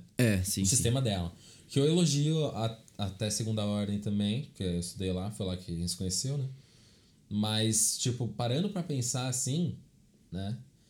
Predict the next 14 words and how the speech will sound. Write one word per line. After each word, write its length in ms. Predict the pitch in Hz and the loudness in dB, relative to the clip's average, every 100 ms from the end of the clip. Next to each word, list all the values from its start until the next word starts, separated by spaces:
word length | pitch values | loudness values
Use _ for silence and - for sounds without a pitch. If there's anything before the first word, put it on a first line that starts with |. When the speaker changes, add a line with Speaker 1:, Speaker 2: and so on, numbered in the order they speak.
| _ _ - | _ _ -4
Speaker 2:
Pegando 440 | 104 104 127 127 | 0 0 0 -2
toda 240 | 110 143 165 | -4 -2 -2
a 40 | |
experiência 580 | 170 139 120 117 123 101 - - | 0 0 2 2 0 -4 -6 -8
de 200 | 104 92 | -8 -6
escola, 400 | - - 107 101 | -6 -4 -2 0
assim, 240 | 98 104 101 | 0 0 0
que 80 | 104 | -2
eu 40 | |
passei, 600 | 95 90 - 107 113 - - | -2 -4 -2 -2 -2 -4 -8
inclusive 840 | - - 98 90 95 90 85 82 76 | -8 -4 -2 0 2 2 0 -2 -6
a 120 | 80 | -4
última 480 | 87 92 95 95 92 87 - | -2 0 0 0 0 -2 -6
pública, 600 | 95 95 87 90 85 | -4 -2 -2 0 -2